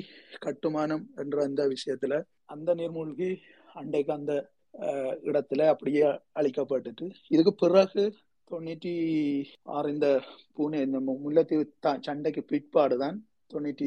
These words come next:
ஏழு இந்த கட்டுமானம் திரும்ப தொடங்குது. அப்ப வன்னிக்கு வந்த பிறகும் தே-, தலைவர்,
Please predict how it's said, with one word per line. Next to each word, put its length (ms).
ஏழு 300
இந்த 220
கட்டுமானம் 560
திரும்ப 300
தொடங்குது. 500
அப்ப 200
வன்னிக்கு 340
வந்த 340
பிறகும் 480
தே-, 300
தலைவர், 460